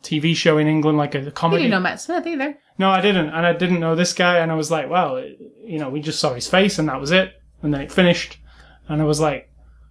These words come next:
Speaker 1: "I don't know how this is gonna work." But this episode just instantly, you're like, "Oh, this is how it's gonna work."
Speaker 2: But why? I don't, I don't think, like,
Speaker 1: I mean, it,
Speaker 2: yes.
Speaker 1: it, it made me excited to see more of him,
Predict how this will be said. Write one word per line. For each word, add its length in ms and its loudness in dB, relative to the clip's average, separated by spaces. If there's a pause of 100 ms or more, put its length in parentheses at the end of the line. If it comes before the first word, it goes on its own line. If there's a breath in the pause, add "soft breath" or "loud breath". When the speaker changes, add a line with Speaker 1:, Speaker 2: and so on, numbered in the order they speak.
(840)
Speaker 1:
"I 80 -8
don't 180 0
know 80 -2
how 120 2
this 160 0
is 100 -2
gonna 220 2
work." 520 0 (180)
But 360 -2
this 260 2
episode 600 2
just 340 -2
instantly, 560 0
you're 140 0
like, 240 -2
"Oh, 240 2
this 220 0
is 120 -4
how 100 -4
it's 100 -8
gonna 200 -10
work." 300 -16 (240)
Speaker 2:
But 100 -4
why? 240 4 (140)
I 80 2
don't, 440 0
I 60 -4
don't 220 0
think, 200 -2
like, 140 -2
Speaker 1:
I 60 2
mean, 180 4
it, 80 4
Speaker 2:
yes. 180 -4
Speaker 1:
it, 320 2
it 160 0
made 240 2
me 400 0
excited 640 0
to 100 -6
see 180 0
more 280 2
of 100 2
him, 300 0